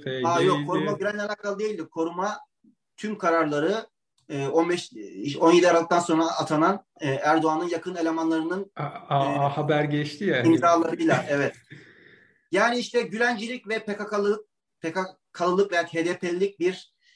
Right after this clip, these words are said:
Speaker 2: e,
Speaker 1: D H K P C
Speaker 2: Türkiye'de,
Speaker 1: militanlığı.
Speaker 2: e, D H K P C'lilik Türkiye'de bir suçu,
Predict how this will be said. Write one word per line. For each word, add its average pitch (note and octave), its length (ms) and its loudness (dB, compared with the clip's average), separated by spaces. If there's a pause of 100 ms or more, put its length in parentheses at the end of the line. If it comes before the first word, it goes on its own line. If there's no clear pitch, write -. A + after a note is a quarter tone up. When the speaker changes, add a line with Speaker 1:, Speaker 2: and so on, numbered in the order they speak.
(160)
Speaker 2:
e, C#3+ 140 2
Speaker 1:
D D3 80 8
H C#3+ 240 2
K C#3+ 220 2
P C#3+ 120 2
C C3+ 60 -2
Speaker 2:
Türkiye'de, B2+ 420 4
Speaker 1:
militanlığı. B2 680 -6
Speaker 2:
e, D#3 220 2
D E3 60 2
H E3+ 200 2
K F3+ 140 -4
P D#3+ 140 -4
C'lilik E3+ 380 -2
Türkiye'de F#3 440 0
bir F#3+ 60 4
suçu, G#3 500 -4